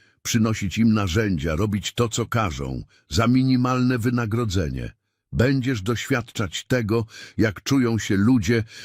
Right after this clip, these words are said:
których tak bardzo pogardzasz. Katarzyna się wychyliła. "A jeśli przez te trzy miesiące pokażesz, że naprawdę się zmieniłaś, że nauczyłaś się szacunku dla wszystkich ludzi,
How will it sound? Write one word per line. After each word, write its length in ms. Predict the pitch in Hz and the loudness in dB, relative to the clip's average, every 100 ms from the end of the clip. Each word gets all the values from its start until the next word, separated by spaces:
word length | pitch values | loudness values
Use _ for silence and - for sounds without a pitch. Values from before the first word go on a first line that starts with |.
| - | -14
których 340 | - 117 110 | -2 0 0
tak 260 | - 120 82 | 0 -2 -2
bardzo 480 | 76 123 120 90 113 | 0 0 0 -2 -4
pogardzasz. 760 | - 98 101 92 67 62 60 - | -4 -4 -2 -2 -4 -8 -10 -8
Katarzyna 560 | - 76 92 87 76 69 | -8 -4 -2 -2 -2 -4
się 160 | 82 | -4
wychyliła. 720 | 69 73 78 67 62 60 60 - | -4 -4 -2 -2 -4 -6 -8 -4
"A 100 | 104 | 0
jeśli 460 | 113 143 156 - 127 | 4 2 2 -2 -4
przez 260 | - 123 - | -2 -4 -2
te 120 | 107 | -4
trzy 240 | - 139 | -2 0
miesiące 480 | 135 113 131 123 110 | 0 0 -2 -2 -4
pokażesz, 680 | 95 98 - 127 117 120 - - - | -2 -4 -2 -2 -2 -4 -6 -14 -6
że 160 | 73 104 | 0 0
naprawdę 560 | 104 95 120 127 110 | 0 -2 -2 -2 -2
się 160 | 101 104 | -2 -2
zmieniłaś, 760 | 78 90 95 113 120 85 82 - - - | 0 2 2 2 2 0 -4 -10 -16 -4
że 140 | 85 107 | 0 2
nauczyłaś 580 | 104 107 - 135 117 | 2 0 0 -2 -2
się 180 | - 107 | -4 -4
szacunku 680 | 98 92 - 135 127 90 117 - - - | -2 -4 0 0 0 0 -2 -2 -12 -2
dla 220 | 80 104 | 0 0
wszystkich 720 | 95 - 147 - - 117 - | 0 0 0 -2 -4 -4 0
ludzi, 380 | 117 117 80 | 0 0 0